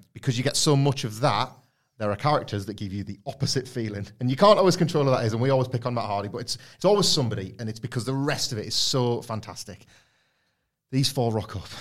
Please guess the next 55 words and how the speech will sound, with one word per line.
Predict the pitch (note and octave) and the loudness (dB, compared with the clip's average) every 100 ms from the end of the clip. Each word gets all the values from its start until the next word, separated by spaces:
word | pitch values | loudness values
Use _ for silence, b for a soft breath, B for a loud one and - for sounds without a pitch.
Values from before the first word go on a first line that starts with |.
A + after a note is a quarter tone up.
| B B B | B B B
<sighs> | B B B - | B B B -12
Jesus, | - G#2 F#2 - | -8 -6 -8 -8
this | - G2 | -8 -10
again. | F2+ - b b b b | -12 -16 b b b b
And | B2+ C3 | 0 2
they | C#3 | 4
hadn't | C#3+ D#3 | 6 6
even | D3+ C#3 | 6 4
announced | C3+ C3 C3+ C3 | 4 2 2 -2
that | C3 | -4
it | |
was | A#2 A2+ | -6 -2
gonna | A#2 | 0
be | A2+ | 0
this | G#2+ G#2+ | -2 -2
eight | G#2+ G#2+ | -4 -2
man | G#2 G2+ | -2 -2
that | |
has | - G#2 | -2 -2
a | |
lot | A2 B2+ - | 0 -2 -2
of, | - | -2
you | |
know, | B3+ A3+ | 0 2
there's | A#3 | 2
something | B3 A3+ | 0 -4
to | G#3 | -6
get | G3+ | -6
excited | - D3+ C#3 | -4 -2 -2
about, | C3 B2+ - | 0 -2 -2
but | A#2+ - | -4 -4
it's | - | -8
a | |
bit | C3+ - | -4 2
all | C#3 B2 | 4 4
over | G#2+ | 2
the | G2+ | 0
shop. | - - | -4 -2
But | A2 - b b b b | -4 -4 b b b b
just | - D#3 | -4 -2
the | C#3+ | 2
sight | - - D3 C#3 | 2 4 2 0
of | C3 | 0
them, | C#3 | 0
I | G#2+ | -2
was | B2+ | -8
like, | A#2 | -12
"No, | A2+ C3 D3 D#3 D#3+ D3+ C#3 A#2 - | -12 -12 -6 -2 2 2 2 0 -6
please, | - C#3+ C#3 | -12 -12 -12
like, | C#3+ C#3 C3 - _ _ _ _ _ _ | -8 -6 -6 -8 _ _ _ _ _ _
go | E3 | 2
away | D#3+ D3 C3+ | 2 2 0
for | C3 | -2
a | A2+ | -4
week, | G#2+ G2 - | -4 -6 -12